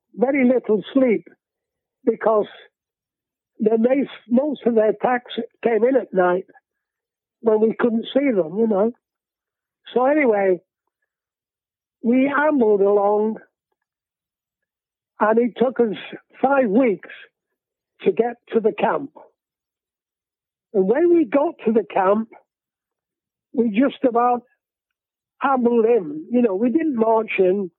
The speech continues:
We ambled in, and we met the Americans who'd been caught, and a few Brits who'd been caught during the winter, and they were in a terrible state. They were in a worse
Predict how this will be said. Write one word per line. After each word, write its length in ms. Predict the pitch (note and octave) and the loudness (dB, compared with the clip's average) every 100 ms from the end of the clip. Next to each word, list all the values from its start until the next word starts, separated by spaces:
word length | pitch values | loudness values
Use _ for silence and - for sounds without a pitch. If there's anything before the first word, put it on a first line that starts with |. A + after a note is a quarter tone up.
| _ _ _ _ _ - | _ _ _ _ _ -2
We 180 | G#3 A#3 | 0 0
ambled 460 | B3 C4+ A#3+ A#3+ G3 | 0 0 2 2 4
in, 340 | G3+ G3+ G3 - _ _ _ _ _ _ _ _ _ - | 2 2 -2 -8 _ _ _ _ _ _ _ _ _ -4
and 280 | G#3 G#3 G#3 | 0 2 2
we 180 | A#3+ | 2
met 240 | A3+ B3+ C#4 C4+ | 2 0 0 0
the 80 | |
Americans 760 | C4 C4 C#4 C4 - G3+ F#3+ - | 2 2 2 0 0 -2 0 -2
who'd 300 | G#3+ A#3 A3+ | -2 -2 0
been 240 | F#3+ A3 F#3+ | 0 -2 -4
caught, 400 | - B3+ A#3+ A#3+ _ _ _ _ _ _ _ _ - | 0 2 2 -2 _ _ _ _ _ _ _ _ -2
and 160 | A3 | 0
a 60 | A#3 | 0
few 280 | - F4 C4 | 0 2 2
Brits 300 | G3 A3 A#3+ - - - _ _ _ _ _ _ _ - | 0 0 -2 -10 -20 -20 _ _ _ _ _ _ _ -4
who'd 200 | B3 F#3+ | -4 0
been 220 | A#3 G#3 | -2 0
caught 400 | - A#3+ A#3+ A#3 _ _ _ _ _ _ _ _ C4+ | 0 2 2 -2 _ _ _ _ _ _ _ _ -2
during 320 | A3 A3 G#3+ | 0 2 0
the 100 | G#3 | 0
winter, 520 | A#3+ A3 - F3 F3+ - | 0 0 -2 -4 -4 -2
and 200 | G#3+ G#3+ | -2 2
they 180 | A#3+ | 2
were 180 | B3 A#3 | 2 2
in 120 | A#3 | 4
a 100 | A3+ | 2
terrible 580 | - A#3 B3+ A3 G3 F#3 | 0 -2 0 0 0 0
state. 440 | - - F3 F3 - _ _ _ _ _ _ _ _ _ - | -2 -2 -2 -2 -6 _ _ _ _ _ _ _ _ _ -4
They 220 | A#3 C4+ | 0 2
were 160 | C4 | 2
in 80 | C4 | 2
a 100 | B3 | 0
worse 280 | B3+ C4 B3+ | 2 0 0